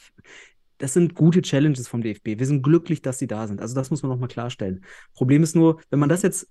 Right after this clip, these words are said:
Speaker 1: wenn man einfach sich diese bisherigen Challenges von dem Verein anschaut und, oder das, was man kennt, und dann das vom D F B anschaut, dann merkt man einfach, das, was die Vereine gemacht haben, thrillt einen irgendwie mehr.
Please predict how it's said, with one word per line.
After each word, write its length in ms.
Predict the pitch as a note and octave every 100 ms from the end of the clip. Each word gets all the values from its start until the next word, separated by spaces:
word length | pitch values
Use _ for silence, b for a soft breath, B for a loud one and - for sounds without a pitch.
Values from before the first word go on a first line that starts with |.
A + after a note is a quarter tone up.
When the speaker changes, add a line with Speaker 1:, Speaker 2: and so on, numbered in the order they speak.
| _ _ -
Speaker 1:
wenn 160 | D3
man 80 | F3
einfach 300 | D#3 G#3 G#3
sich 160 | F#3 F#3
diese 260 | F3+ E3 D#3+ -
bisherigen 540 | D3 C#3 E3+ G3+ F#3+ E3
Challenges 520 | F3 E3+ E3 D#3+ -
von 140 | - D3+
dem 100 | C#3+
Verein 400 | C#3 - E3+ G3+
anschaut 500 | G3 F#3 G3 G3+ G3+ B B -
und, 320 | D3+ D3+ D3+
oder 160 | - C#3
das, 160 | D3
was 120 | D#3
man 120 | C#3+ C3
kennt, 260 | E3 G3
und 120 | D3
dann 100 | D3+
das 140 | E3+ -
vom 100 | D3
D 80 | C#3+
F 120 | -
B 120 | D#3
anschaut, 260 | D#3+ D#3+ C#3
dann 140 | C3+
merkt 220 | C3 C#3
man 80 | D3
einfach, 360 | C3 C3+ C3+ - b b b b b _ _ _ _ _ _ _
das, 180 | - -
was 120 | B2+
die 100 | C#3+
Vereine 320 | - A2 D3
gemacht 240 | D3+ D3+ -
haben, 140 | C#3+
thrillt 360 | - - D#3+ -
einen 180 | C3 C3
irgendwie 320 | B2+ C3+ B2+
mehr. 340 | C3+ C#3 G2+